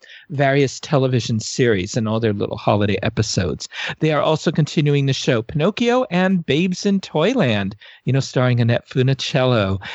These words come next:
is, um, the December film of the month. There is one talk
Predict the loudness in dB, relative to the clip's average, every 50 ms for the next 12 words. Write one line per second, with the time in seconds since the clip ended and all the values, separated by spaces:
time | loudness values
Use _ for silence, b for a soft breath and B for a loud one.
0 | B B -6 -2 0 0 2 0 0 0 0 0 0 0 -2 -6 -4 -2 0 2
1 | 2 0 -2 -4 -4 -2 -2 0 0 0 0 0 2 0 0 0 0 0 2 2
2 | 2 2 2 0 0 -2 -4 -8 -12 B B B -6 -2 0 0 2 2 2 0
3 | 0 0 0 0 2 2 2 0 -2 -2 -2 0 0 0 -2 -4 -10